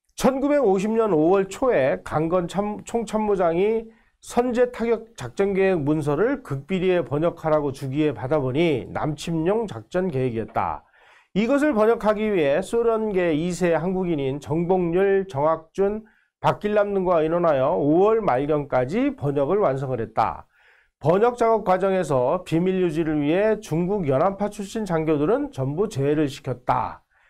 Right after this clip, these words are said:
그래서 소련파 출신들만 모여서 민족보위성 별실에서 바로 한글로 이것을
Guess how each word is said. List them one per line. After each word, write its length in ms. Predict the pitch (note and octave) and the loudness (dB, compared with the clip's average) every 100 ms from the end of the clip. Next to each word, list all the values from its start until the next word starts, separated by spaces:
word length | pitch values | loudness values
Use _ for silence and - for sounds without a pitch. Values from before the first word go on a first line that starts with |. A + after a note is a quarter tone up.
| _ _ | _ _
그래서 220 | A#2+ D#3+ | -4 -4
소련파 840 | F3 A#3+ C4 B3 - A#3 A3+ A3 | 0 2 2 -2 0 2 4 2
출신들만 920 | A3 A#3 A3 A3 G#3+ G#3 G3 F#3+ F3 | 0 -8 -6 -6 -2 0 0 2 0
모여서 880 | D#3+ C3+ D3+ E3 D#3+ A#2+ A#2 D3+ - _ _ _ _ _ _ _ - | 0 0 2 2 0 -2 0 -2 -6 _ _ _ _ _ _ _ -2
민족보위성 880 | F3 F#3+ G3 G3 F#3 F3+ E3+ E3 | 0 2 0 0 0 2 0 -2
별실에서 840 | - E3+ F#3 A#3+ G3+ D#3+ B2+ D#2 - _ _ _ _ _ _ _ | 0 -2 0 0 0 2 -2 -2 -10 _ _ _ _ _ _ _
바로 220 | - G#2 | -10 -10
한글로 800 | A#2 A3+ A#3 A#3 D#3 F3 C4+ - _ _ _ _ | -4 -2 -2 0 2 2 0 -6 _ _ _ _
이것을 540 | A2 G#2+ - G#3 C#4 | -10 -10 -2 -2 -2